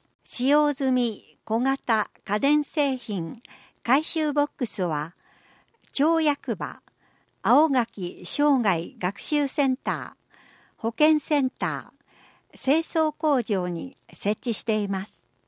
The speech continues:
各施設の詳細設置位置図が表示されていますので、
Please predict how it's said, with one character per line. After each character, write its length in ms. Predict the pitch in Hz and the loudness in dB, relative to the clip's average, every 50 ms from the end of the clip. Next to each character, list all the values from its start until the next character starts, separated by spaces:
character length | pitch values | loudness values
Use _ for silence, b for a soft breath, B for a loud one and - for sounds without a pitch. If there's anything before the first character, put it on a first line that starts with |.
| _ _ _ _ b b b b b b b b b b b 233 - | _ _ _ _ b b b b b b b b b b b -12 -6
各 380 | - 294 311 - 302 233 190 170 | -4 -4 -4 -2 -2 -2 -2 -2
施 120 | - - | -4 -4
設 340 | - 269 269 - - - 208 | -2 -2 -2 -2 -4 -6 -4
の 260 | 190 170 160 170 - b b b b b b b b b | -4 -4 -4 -6 -8 b b b b b b b b b
詳 320 | 208 - - 247 262 294 311 | -12 -4 0 0 0 0 0
細 400 | - - 269 254 254 247 240 226 | -4 -2 -2 0 0 0 -4 -8
設 300 | - - 240 247 - _ _ - | -6 -2 -2 -2 -2 _ _ -6
置 300 | 277 269 254 - - 226 | -4 -4 -4 -4 -6 -8
位 20 | |
置 180 | 220 - 285 247 | -6 -4 -4 -4
図 140 | - 240 | -4 -4
が 300 | 196 175 170 156 151 160 - B B B B B B B - 220 | -6 -4 -4 -6 -6 -8 -10 B B B B B B B 0 4
表 200 | 233 254 262 247 | 4 4 4 2
示 160 | 262 240 - | 0 -2 -2
さ 120 | - 240 | 0 0
れ 120 | 233 233 226 | 0 0 0
て 160 | - 233 226 | 0 -2 0
い 100 | 226 220 | 0 0
ま 140 | 220 220 226 | -2 -4 -4
す 120 | - 247 | -6 -6
の 140 | 214 190 165 | -6 -6 -6
で、 260 | 151 151 - - - | -8 -10 -12 -14 -16